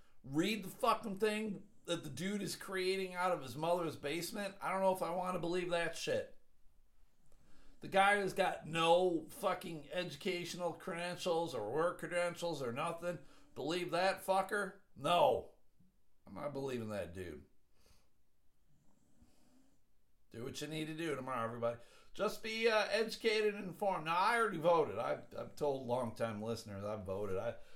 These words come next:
I like to do the absentee ballot. I don't have to worry about shit. I suppose t-, tomorrow's not gonna be a bad day at work for me. But if it had been, I, I wouldn't have wanted to work, like, a ten, eleven hour day and then had to go fucking vote.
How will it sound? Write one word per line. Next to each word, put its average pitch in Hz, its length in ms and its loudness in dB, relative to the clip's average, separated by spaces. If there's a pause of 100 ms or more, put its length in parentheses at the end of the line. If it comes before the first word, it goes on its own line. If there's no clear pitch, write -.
(120)
I 165 140 2
like 175 240 6
to 156 80 -4
do 160 180 2
the 160 180 2
absentee 156 400 -2
ballot. 147 440 4 (360)
I 143 100 -2
don't 156 120 0
have 147 140 -2
to 143 80 -6
worry 143 340 0
about 151 320 2
shit. 147 480 -2
I 143 100 0
suppose 160 500 2
t-, - 120 -10 (180)
tomorrow's 180 480 2
not 143 300 2
gonna 127 140 -6
be 113 140 -4
a 110 40 -2
bad 113 300 2
day 110 140 -2
at 95 100 -10
work 113 340 -4
for 101 240 -4
me. 92 120 -8 (1040)
But 131 360 2
if 131 80 -2
it 131 100 0
had 220 360 4
been, 147 240 4
I, 147 180 0 (140)
I 147 80 2
wouldn't 156 260 2
have 156 80 -2
wanted 156 220 4
to 147 60 2
work, 160 340 2
like, 127 180 0
a 117 60 -10 (120)
ten, 139 180 -2
eleven 127 380 0
hour 123 260 -2
day 127 200 4
and 160 80 -4
then 120 100 -6
had 113 200 0
to 113 80 -8
go 120 200 -2
fucking 120 460 -6
vote. 120 360 6